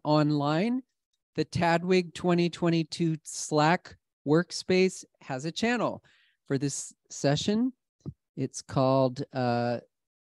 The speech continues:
what is it? C O one or s-, I think. Yeah, C O one. Okay, so this link was provided, um, to, via email to MailChimp. So if you're not on the Slack, you can connect in that way.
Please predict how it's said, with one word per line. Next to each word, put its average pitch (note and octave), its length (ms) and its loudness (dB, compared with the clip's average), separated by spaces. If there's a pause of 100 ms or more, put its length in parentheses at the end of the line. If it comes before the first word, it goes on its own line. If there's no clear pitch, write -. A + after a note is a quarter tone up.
(380)
what C3+ 140 -16
is B2 140 -12
it? - 160 -16
C C#3+ 360 -4
O C3+ 300 0
one B2 400 -4
or A2+ 60 -8
s-, - 240 -14 (120)
I B2 80 -4
think. A#2 400 -8 (1080)
Yeah, B2+ 300 -14 (120)
C C3 300 -4
O B2+ 100 0
one. A#2 320 -8 (640)
Okay, C#3 380 0 (160)
so D#3 540 4 (140)
this E3+ 340 0
link F#3 240 -2
was E3 200 0
provided, E3+ 1000 0
um, C#3+ 480 0 (440)
to, D3+ 380 2
via D#3+ 420 2
email E3+ 300 0
to D#3+ 160 -6
MailChimp. E3 680 -2
So C#3 280 -4
if - 140 -10
you're C#3 120 -2
not C#3 260 0
on C#3 180 -2
the C#3+ 80 -2
Slack, C#3 460 -2
you C3 80 -4
can B2 220 -6
connect A2+ 400 -8
in A#2 160 -6
that A2 180 -8
way. A2 240 -8